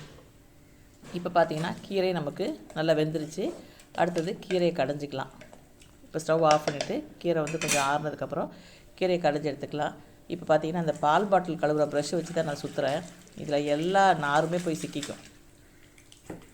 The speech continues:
பார்த்தீங்களா? எல்லாம் போய் சிக்கிரும். நம்ம அப்புறமா ப்ரஷ்ஷை க்ளீன் பண்ணிக்கலாம். பாத்திரம் கழுவும் போது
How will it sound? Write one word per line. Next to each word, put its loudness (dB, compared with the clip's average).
பார்த்தீங்களா? -2
எல்லாம் 0
போய் -2
சிக்கிரும். -2
நம்ம -2
அப்புறமா 0
ப்ரஷ்ஷை 0
க்ளீன் -2
பண்ணிக்கலாம். -6
பாத்திரம் -2
கழுவும் 0
போது -4